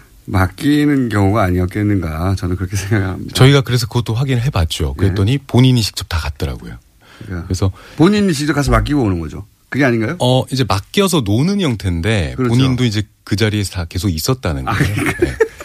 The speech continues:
Speaker 2: 어차피 이제 금액이 다 나와 있고 그다음에
Speaker 1: 아, 그러면 그렇게
Speaker 2: 네.
Speaker 1: 절-, 좀 이해해 주려고 절박한 케이스를 생각해 봤는데
Speaker 2: 네네.
Speaker 1: 아, 장기 출장 갈 때 강아지를 이런 거죠. 자신이 케이비에스 회사의 업무로 출장을 가겠는데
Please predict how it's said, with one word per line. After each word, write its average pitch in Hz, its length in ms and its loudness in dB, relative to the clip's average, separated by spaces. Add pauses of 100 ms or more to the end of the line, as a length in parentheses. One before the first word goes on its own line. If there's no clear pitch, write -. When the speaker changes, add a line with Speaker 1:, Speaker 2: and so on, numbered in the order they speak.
(220)
Speaker 2:
어차피 123 340 2
이제 120 120 2 (340)
금액이 151 600 2
다 131 120 0
나와 101 360 0
있고 90 460 -4 (340)
그다음에 107 320 -2
Speaker 1:
아, 131 220 2
그러면 165 260 0 (280)
그렇게 180 260 0
Speaker 2:
네. 160 60 -2
Speaker 1:
절-, 156 220 -4
좀 202 200 -4 (440)
이해해 175 260 2
주려고 170 340 -2
절박한 147 480 -2
케이스를 143 320 -6
생각해 139 260 -4
봤는데 98 440 -2
Speaker 2:
네네. 76 380 0
Speaker 1:
아, 82 160 -2
장기 113 240 -2
출장 147 280 -2
갈 117 200 0
때 85 440 -2 (480)
강아지를 92 580 0 (300)
이런 156 220 2
거죠. 87 300 0 (540)
자신이 120 540 0 (420)
케이비에스 180 460 2
회사의 180 320 2
업무로 131 340 -2
출장을 175 400 -4
가겠는데 71 640 -8